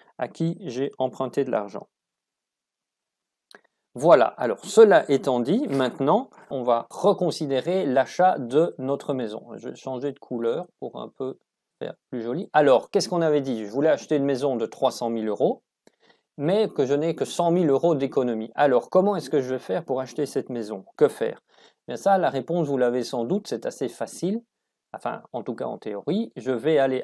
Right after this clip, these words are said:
à la banque, à la banque, et je vais emprunter la différence, je vais donc emprunter deux cent mille euros. Deux cent mille euros à la banque.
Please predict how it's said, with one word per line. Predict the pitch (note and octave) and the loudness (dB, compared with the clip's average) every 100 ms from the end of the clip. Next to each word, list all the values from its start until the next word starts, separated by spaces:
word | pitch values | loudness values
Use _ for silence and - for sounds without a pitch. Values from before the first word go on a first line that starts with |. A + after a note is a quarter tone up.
| - | 0
à | G3+ | 4
la | C#3 | 4
banque, | A2+ G#2 C3 F#3+ _ _ _ _ _ _ _ _ _ _ _ _ _ _ _ - | 4 0 -2 -8 _ _ _ _ _ _ _ _ _ _ _ _ _ _ _ -6
à | A#2 | -2
la | G#2 | -2
banque, | G#2+ C#3+ E3+ _ _ _ _ _ _ - | -2 -6 -8 _ _ _ _ _ _ -4
et | D3+ F3 - - | 0 0 -4 -14
je | A#2+ C3 | -6 -4
vais | B2 - | -4 -2
emprunter | D#3+ E3 - D3+ C#3 - D3 | 2 2 2 -2 0 -2 -2
la | B2 A2+ | 0 -2
différence, | C#3+ - A#2 B2+ F#3+ F3 | -4 -6 -6 -4 -4 -4
je | B2 | -4
vais | A#2 | -2
donc | D3 C#3+ - | -4 -4 -4
emprunter | C3 - A#2 - D#3 C3 | -4 -4 -8 -6 -6 -2
deux | D3 F3+ | -2 -2
cent | - C3+ | -2 -4
mille | D3 B2+ | -2 -4
euros. | A2 - - _ _ _ _ | -4 -8 -14 _ _ _ _
Deux | B2 B2+ | -12 -12
cent | B2 A#2+ A2+ | -10 -10 -8
mille | B2 C#3 D3 - _ _ _ _ | -8 -8 -10 -14 _ _ _ _
euros | C#3+ B2+ A#2+ C#3 - B2+ | -6 -4 -2 -4 -6 -8
à | A#2 | -8
la | G#2+ | -8
banque. | - | -12